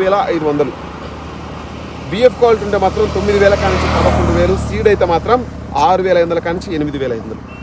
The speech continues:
దయచేసి స్కిప్ చేయకుండా చూడండి, చాలామందికి విషయం అనేది అర్థమవుతుంది. చాలా రీచ్ వచ్చే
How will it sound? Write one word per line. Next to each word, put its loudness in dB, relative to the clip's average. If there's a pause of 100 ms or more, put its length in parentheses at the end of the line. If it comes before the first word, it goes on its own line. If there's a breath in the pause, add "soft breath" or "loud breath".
(120)
దయచేసి 2
స్కిప్ -12
చేయకుండా 6
చూడండి, 0 (100)
చాలామందికి 0 (120)
విషయం -2
అనేది 2
అర్థమవుతుంది. 0 (440 loud breath)
చాలా 4 (140)
రీచ్ -4
వచ్చే 2